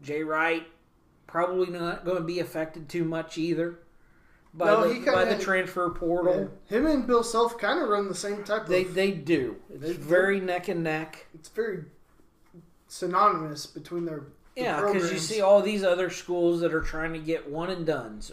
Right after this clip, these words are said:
Speaker 1: or, you know,
Speaker 2: The
Speaker 1: it just
Speaker 2: hard, yeah, all these transfers,
Speaker 1: Yeah,
Speaker 2: high,
Speaker 1: transfers and stuff, and, like, that's good for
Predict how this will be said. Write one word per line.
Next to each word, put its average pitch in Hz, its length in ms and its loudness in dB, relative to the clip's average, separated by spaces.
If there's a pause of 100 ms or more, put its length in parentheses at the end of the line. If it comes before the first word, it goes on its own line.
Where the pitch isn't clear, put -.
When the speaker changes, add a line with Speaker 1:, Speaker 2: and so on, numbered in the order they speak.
Speaker 1:
or, 127 720 -6 (760)
you 160 220 -2
know, 147 300 -4
Speaker 2:
The 147 160 -6
Speaker 1:
it 147 220 -12
just 175 340 0
Speaker 2:
hard, - 120 -18
yeah, 165 220 -2
all 170 160 -2
these 160 220 -6
transfers, 147 600 -6
Speaker 1:
Yeah, 185 540 4
Speaker 2:
high, - 60 -14
Speaker 1:
transfers 156 1080 -4
and 139 220 -10
stuff, 190 320 -12
and, 185 140 -8
like, 185 240 -6 (1500)
that's 254 260 -8
good 190 360 0
for 160 480 -2